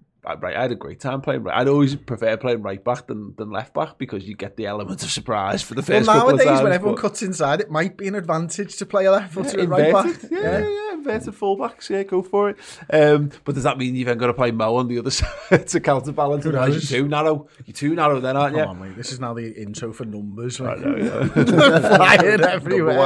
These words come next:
Speaker 1: one. Um, yeah, I, um, we had some tweets coming about this, Ross. Uh, put this out, uh, whenever this happened. Eight, nine A M
Speaker 2: In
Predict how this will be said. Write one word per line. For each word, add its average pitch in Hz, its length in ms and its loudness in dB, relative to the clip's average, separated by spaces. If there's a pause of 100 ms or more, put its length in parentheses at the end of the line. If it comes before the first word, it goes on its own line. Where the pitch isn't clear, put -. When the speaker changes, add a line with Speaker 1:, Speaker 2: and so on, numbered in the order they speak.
(220)
Speaker 1:
one. 247 320 -2
Um, 147 600 6
yeah, 139 360 8
I, 151 420 4
um, 147 280 -2
we 151 80 -2
had 165 140 0
some 143 240 -4
tweets 117 340 -10
coming 120 220 -6
about 117 180 -4
this, 107 160 -6
Ross. 110 240 -4 (440)
Uh, 101 160 -2
put 95 160 -8
this - 120 -8
out, - 380 -8
uh, 92 760 -10 (180)
whenever 95 320 -10
this 95 140 -10
happened. 98 360 -12 (280)
Eight, 139 180 -4 (240)
nine 208 400 2
A 202 40 4
M 214 120 6
Speaker 2:
In 214 60 8